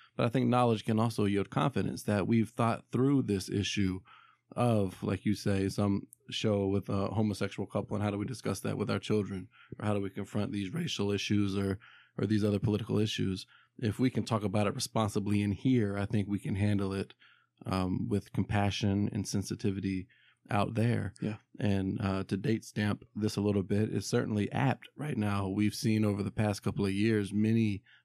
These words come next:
Speaker 1: major figures in the evangelical world fall, um, over many cultural issues. And just recently, and in the month of July, we saw a couple of more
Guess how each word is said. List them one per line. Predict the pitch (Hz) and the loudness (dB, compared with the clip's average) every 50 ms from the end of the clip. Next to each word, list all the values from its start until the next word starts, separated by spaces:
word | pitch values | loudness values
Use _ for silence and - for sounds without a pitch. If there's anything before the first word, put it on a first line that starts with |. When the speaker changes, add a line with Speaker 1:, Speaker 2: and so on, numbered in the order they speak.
| _ - | _ -2
Speaker 1:
major | 101 98 110 117 117 107 107 101 | 0 2 4 4 2 2 0 -4
figures | - - - 110 107 104 104 101 98 95 95 | -4 -2 -2 -2 -2 -2 -2 -2 -4 -2 -2
in | 101 101 98 | 0 0 0
the | 101 104 | 2 0
evangelical | 107 98 101 101 98 98 104 101 98 - - 95 | 0 2 2 0 2 0 0 -2 -2 -2 -4 -2
world | 101 101 110 113 107 98 95 | 0 0 2 2 0 0 -2
fall, | - - 107 123 117 98 95 98 - _ _ _ _ _ _ _ _ _ _ _ _ - - | -2 0 0 0 0 -2 -4 -8 -14 _ _ _ _ _ _ _ _ _ _ _ _ -8 -4
um, | - 101 98 98 98 98 - - - | -2 0 0 0 0 -2 -2 -2 0
over | 110 107 117 117 110 104 101 98 | 2 2 2 2 2 0 2 2
many | 101 101 104 104 98 | 2 4 4 4 2
cultural | - - 101 101 - - 104 104 104 | 2 0 0 0 0 0 0 2 2
issues. | 117 127 - - 98 95 101 | 0 0 0 -2 -2 0 0
And | 95 95 | 0 0
just | 98 101 95 | 0 0 0
recently, | 95 107 107 101 - 101 98 101 104 101 101 101 - _ _ _ _ _ _ _ - | 0 0 0 0 0 -2 -2 -2 -2 -2 -4 -4 -8 _ _ _ _ _ _ _ -4
and | - 107 104 101 | -2 0 0 2
in | 98 104 | 2 2
the | 101 | 2
month | 107 104 104 - 107 | 2 2 2 0 -2
of | 95 | -2
July, | 104 104 101 107 113 117 107 | 0 0 2 2 2 2 2
we | 101 107 | 2 0
saw | 104 - 98 98 98 | 0 0 -2 -2 -2
a | 95 | -2
couple | - - 98 - 98 | -4 -4 -2 -2 0
of | 101 98 | 0 2
more | 101 120 151 147 101 98 | 2 2 2 0 0 -2